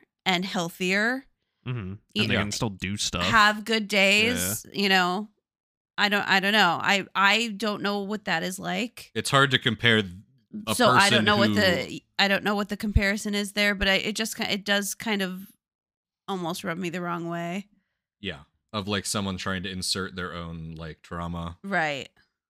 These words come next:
Speaker 3: Yeah, definitely. Because, yeah, because I think not having a choice of if, if this child is going to live at a certain point is, like,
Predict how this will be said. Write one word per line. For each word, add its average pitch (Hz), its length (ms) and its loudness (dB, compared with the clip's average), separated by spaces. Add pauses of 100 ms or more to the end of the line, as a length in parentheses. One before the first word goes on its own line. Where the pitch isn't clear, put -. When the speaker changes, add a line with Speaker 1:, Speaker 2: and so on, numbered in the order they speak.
(380)
Speaker 3:
Yeah, 76 180 -16 (580)
definitely. 92 480 -4 (340)
Because, 104 460 0
yeah, 87 340 -2
because 107 260 0
I 107 80 4
think 113 460 -2 (720)
not 117 280 4
having 113 240 4
a 101 40 0
choice 101 420 0
of 95 200 -2
if, 98 220 -2 (200)
if 101 220 -4
this - 140 -2
child 90 400 -2
is 87 120 -4
going 90 240 -6
to 92 100 -10
live 90 440 -6
at 98 100 -8
a 95 60 -2
certain 101 340 -4
point 110 340 -4 (800)
is, 85 280 -8
like, 80 300 -6